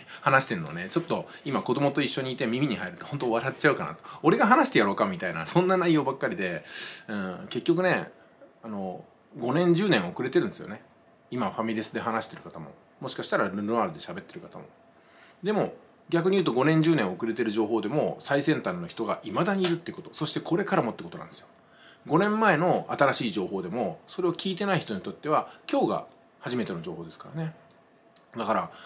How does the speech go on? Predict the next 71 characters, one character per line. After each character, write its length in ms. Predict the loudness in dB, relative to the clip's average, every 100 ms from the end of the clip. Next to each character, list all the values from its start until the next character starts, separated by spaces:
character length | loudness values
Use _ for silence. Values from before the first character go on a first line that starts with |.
| -20 -16 -12
ビ 80 |
ッ 40 | -4
ト 140 | 2
コ 120 | 8 8
イ 80 |
ン、 160 | 6 -2 -14 -20 _ _ _ -6
暗 140 | 2
号 120 | 2 2
通 160 | 0
貨、 220 | -2 -4 -6 -2
こ 100 | 0
う 40 |
い 40 |
っ 40 | 2
た 100 | 2
も 120 | 4
の 60 | 2
に、 260 | 0 -2 -8 -8 0
ど 80 | 0
う 60 |
し 40 | 2
よ 80 |
う 20 | 0
か 80 |
な、 80 | 0
や 100 | 2
ろ 100 | 2
う 40 | 2
か 100 | -2
な、 280 | -4 -6 -10
そ 140 | -2 0
ん 20 |
な 60 | 2
も 120 | 4
の 80 | 4
が 100 | 4
あ 20 |
る 80 | 2
ん 80 |
だ 160 | 2 0
っ 80 | -2
て 80 | -6
い 20 |
う 20 |
ふ 20 |
う 20 | -6
に 40 |
知 140 | -8 -4
っ 20 |
た 100 | -4
人 160 | -2
っ 40 | -4
て 120 | -4
の 60 | -2
も、 300 | 0 0 -2 -16 -20 -6
ま 140 | -4
さ 100 | -2
に 160 | -2 -4 4
今 120 | 4
日 140 | 4 -2
生 60 |
ま 120 | -2 0
れ 60 |
る 80 | 0
は 100 | 0
ず 80 | -4
な 80 | -6
ん 60 |
で 80 | -8
す 60 |
よ。 60 | -16